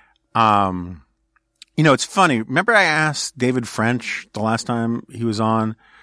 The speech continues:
about how such a good-hearted and decent and ob-, observant, um, and devout Christian could be into some of the more smutty popular culture stuff that he is. Um, not smutty by my standards, but certainly <laughs> smutty by his standards.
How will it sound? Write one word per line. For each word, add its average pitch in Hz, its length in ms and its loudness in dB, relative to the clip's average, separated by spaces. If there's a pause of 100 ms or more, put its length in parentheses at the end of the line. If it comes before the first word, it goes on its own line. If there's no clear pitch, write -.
(500)
about 104 320 2
how 110 500 2 (120)
such - 240 -4
a 101 220 -2 (400)
good-hearted 113 480 2
and 101 180 -4
decent 110 500 0
and 98 120 0
ob-, 101 220 -8 (100)
observant, 107 560 -2 (720)
um, 90 460 -4
and 95 120 -4
devout 104 460 0
Christian 117 560 -2
could 98 160 -10
be 98 240 -2
into 107 320 -4
some 104 260 -2
of 98 180 -4
the 95 100 -6
more 95 220 -4
smutty 104 600 -2 (260)
popular 104 340 -2
culture 107 280 -8
stuff - 300 -4
that 104 120 -6
he 101 200 -2
is. 110 300 -2 (600)
Um, 104 280 0
not 185 160 4
smutty 135 300 2
by 95 180 -4
my 104 260 2
standards, 78 520 -12
but 120 140 -8
certainly 147 360 0
<laughs> - 80 -4
smutty 143 280 2
by 143 200 0
his 151 220 2
standards. - 680 0